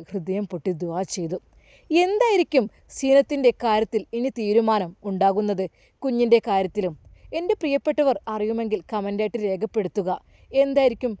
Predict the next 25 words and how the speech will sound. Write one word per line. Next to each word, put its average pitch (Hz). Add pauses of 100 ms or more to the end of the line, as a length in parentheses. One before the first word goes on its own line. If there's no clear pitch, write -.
സീനത്തിൻ്റെ 220 (100)
ജീവിതത്തിന് 196 (180)
ഏറ്റവും 220
നല്ല 202
വഴി? 190 (400)
അത് 202 (120)
ഷെഫി 233
ഉസ്താദിന് 277
ഇനി 226
ഒരിക്കലേ, 208 (380)
ഒരിക്കലും 233
അവളെ 214
സ്വീകരിക്കാൻ 220
കഴിയില്ല. 202 (220)
കാരണം 196 (400)
തെറ്റുകൾ 214
ചെയ്ത 202 (400)
ആ 196
പെണ്ണാണ്. 196 (380)
ഇനി 269
അവളെ 269
സ്വീകരിക്കുവാൻ 233 (1160)
അല്ലെങ്കിൽ 226
ഒരാളുടെ 233
കൂടെ 262